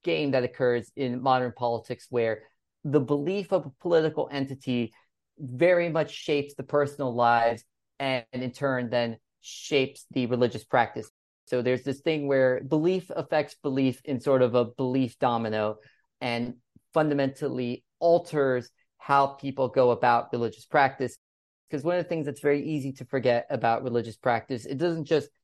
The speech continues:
exist in a religious bubble, it exists in geopolitical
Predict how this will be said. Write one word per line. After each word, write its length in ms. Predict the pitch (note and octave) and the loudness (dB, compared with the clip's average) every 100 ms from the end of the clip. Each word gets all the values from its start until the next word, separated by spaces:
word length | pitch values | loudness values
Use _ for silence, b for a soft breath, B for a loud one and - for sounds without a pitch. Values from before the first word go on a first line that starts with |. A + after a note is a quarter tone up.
| _ - | _ -2
exist 640 | B2+ A#2 A#2 D3 C#3+ - | -2 -2 0 0 0 -6
in 160 | C#3 | 0
a 80 | B2+ | 2
religious 460 | A2+ A2+ A#2 A2+ - - | 2 2 2 2 -2 6
bubble, 440 | E3 C3 A#2+ A#2 b b _ | 6 6 4 2 b b _
it 160 | - C3+ | -6 -4
exists 520 | A#2 A2 C#3 C3+ - _ | -4 -2 -2 -2 -14 _
in 360 | C#3+ B2+ A#2 A2+ _ _ _ - | -4 -2 -2 -6 _ _ _ -10
geopolitical 1120 | A#2+ C3 C3 C3 C3+ B2 A#2 B2+ A#2 A2 - | -2 2 2 2 -2 0 0 -2 -2 -2 -8